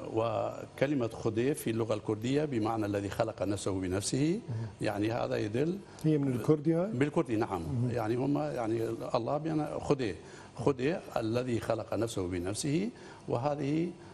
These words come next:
Speaker 1: الدلالة الأولى لتوحيد ال-، آه، وحدانية ال-، الديانة اليزيدية. آه، طبعا، آه، الديانة اليزيدية عكس ما روجوا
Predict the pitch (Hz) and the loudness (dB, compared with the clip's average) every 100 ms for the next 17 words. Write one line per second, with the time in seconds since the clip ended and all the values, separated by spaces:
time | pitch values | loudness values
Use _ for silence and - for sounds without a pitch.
0 | - - 107 104 113 135 107 113 123 139 | -4 -2 0 2 2 2 0 0 2 2
1 | 120 104 101 104 - 104 101 98 98 - | 2 0 0 -2 -2 -2 -2 -2 -4 -8
2 | - - 123 113 117 123 110 117 117 117 | -8 -6 -2 -2 0 0 2 2 2 0
3 | 104 98 - 107 98 101 95 101 - 98 | -2 -4 -2 0 2 0 0 -2 -2 -2
4 | 107 110 98 98 98 135 165 202 - - | -2 -4 -2 -2 -2 0 0 -2 -8 -16
5 | - - - - 175 120 104 101 110 139 | -14 -14 -16 -8 -2 2 2 0 -2 -4
6 | 143 120 123 120 113 113 131 127 131 135 | -6 -2 0 0 0 -2 -2 -4 -4 -4
7 | 127 110 117 113 107 107 104 104 107 113 | -2 0 0 2 0 0 0 0 0 -2
8 | - 107 98 107 110 104 95 95 | -2 -2 -2 -2 -2 0 -2 -4